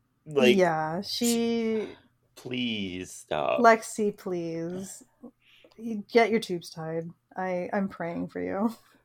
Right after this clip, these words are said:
Speaker 1: We, w-, like, in, like, a hundred years, one in, like, twenty people will be related. <laughs>
Speaker 2: Yeah, they'll be able to track their ancestry back to her.
Speaker 1: Yeah. We go back to Willie.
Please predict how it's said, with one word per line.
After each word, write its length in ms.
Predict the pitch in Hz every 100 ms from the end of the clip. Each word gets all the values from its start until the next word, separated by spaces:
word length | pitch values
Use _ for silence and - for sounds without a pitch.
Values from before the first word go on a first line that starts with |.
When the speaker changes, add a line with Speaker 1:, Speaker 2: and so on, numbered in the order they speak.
| _ _ _ _
Speaker 1:
We, 380 | 95 92 104 - _ _
w-, 160 | 92 - _ _ -
like, 420 | 107 101 101 - _
in, 140 | 110 110
like, 220 | 107 101 _ _ _ _ _ _ _ _ 90
a 60 |
hundred 500 | 92 101 123 123 117
years, 640 | 98 113 110 87 85 82 -
one 440 | 104 85 95 107
in, 120 | 117
like, 340 | 107 95 - -
twenty 380 | - 113 107 104
people 400 | - 110 101 85
will 140 | 87
be 120 | 82 85
related. 720 | 90 85 85 87 73 85 -
<laughs> 40 | - _ _ -
Speaker 2:
Yeah, 160 | 302 254
they'll 220 | 240 254
be 160 | 262
able 160 | 240 254
to 100 | 269
track 360 | - 240 220 -
their 160 | 220
ancestry 540 | 208 226 240 214 - 196
back 320 | 185 170 -
to 100 | 185
her. 380 | 175 165 175 208 -
Speaker 1:
Yeah. 680 | 135 202 151 131 98 80 - - - _ _ _ _ _ _ _ _ -
We 200 | 110 120
go 200 | 123 131
back 260 | 127 123 123
to 80 | 127
Willie. 520 | 87 73 - -